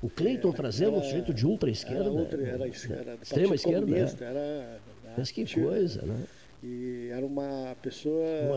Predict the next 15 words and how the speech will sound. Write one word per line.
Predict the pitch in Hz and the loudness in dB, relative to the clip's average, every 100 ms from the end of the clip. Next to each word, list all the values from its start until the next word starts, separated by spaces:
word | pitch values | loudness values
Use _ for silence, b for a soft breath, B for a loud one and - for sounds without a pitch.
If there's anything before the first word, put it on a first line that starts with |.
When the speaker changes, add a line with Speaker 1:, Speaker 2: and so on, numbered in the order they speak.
| 123 | 0
Speaker 1:
O | |
Speaker 2:
que | 110 | -4
tinha | 135 170 | 0 2
Speaker 1:
Adelmo. | 160 | 2
Speaker 2:
uma | 147 135 131 127 123 127 | 0 -2 -6 -8 -10 -12
atividade | - - 127 156 151 | -12 -12 -4 -2 -4
política | - 139 147 - | -6 -4 -2 0
Speaker 1:
Era | 135 | -2
o | |
Speaker 2:
nos | 139 | 0
Speaker 1:
pai | 151 208 | 4 6
Speaker 2:
anos | 135 | 6
Speaker 1:
dele, | 160 95 | 6 2
não | |
era? | - | -2